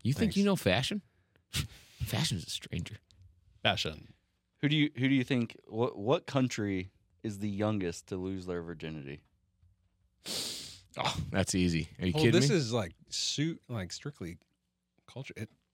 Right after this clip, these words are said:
Speaker 2: Asian? In Asian coun-, is it in Asia?
Speaker 1: No, no. It's Indian.
Speaker 2: Hmm. Is it
Speaker 1: Sri
Speaker 2: India?
Speaker 1: Lank-, Sri Lanka.
Speaker 2: That's African. Is it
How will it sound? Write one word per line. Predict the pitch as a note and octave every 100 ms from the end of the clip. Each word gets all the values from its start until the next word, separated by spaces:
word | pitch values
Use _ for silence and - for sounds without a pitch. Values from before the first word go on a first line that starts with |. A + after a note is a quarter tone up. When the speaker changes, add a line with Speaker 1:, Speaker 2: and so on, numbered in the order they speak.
| _
Speaker 2:
Asian? | G#2+ B2+ F#3 G3+ G3+
In | - F#2
Asian | G#2+ D#3+
coun-, | E3 -
is | A2+
it | G#2
in | F#2
Asia? | F#2
Speaker 1:
No, | G2 F2+ - _ -
no. | F2+ E2 - _
It's | -
Indian. | F#2+ F2+ D#2 D#2 _ _ _ _ _ _ _ _ _ _ _ -
Speaker 2:
Hmm. | E3+ G#2+ - _ _ _ -
Is | -
it |
Speaker 1:
Sri | A2
Speaker 2:
India? | G2 F#2+
Speaker 1:
Lank-, | G2 -
Sri | - C3+ B2
Lanka. | G#2 G#2 F2 E2 - _ _ _ _
Speaker 2:
That's | F#2+ G2+
African. | G#2+ B2 - F#2 G2 _ _ -
Is | A#2+ A#2+
it | A2+